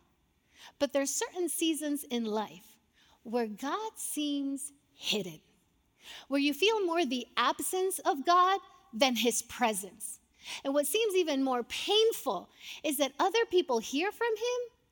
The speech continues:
but you don't. O-, or other people say, "Yeah, I know what God's will for my life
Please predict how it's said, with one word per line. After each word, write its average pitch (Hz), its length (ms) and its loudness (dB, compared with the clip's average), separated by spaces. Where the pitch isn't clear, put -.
but 285 120 -6
you 320 180 2
don't. 359 460 0
O-, - 280 4
or 311 160 8
other 370 260 6
people 349 260 2
say, - 180 2
"Yeah, 262 180 2
I 494 200 2
know 453 120 4
what 285 280 2
God's 233 280 2
will 226 160 -2
for 220 180 -4
my 208 220 -2
life 247 340 0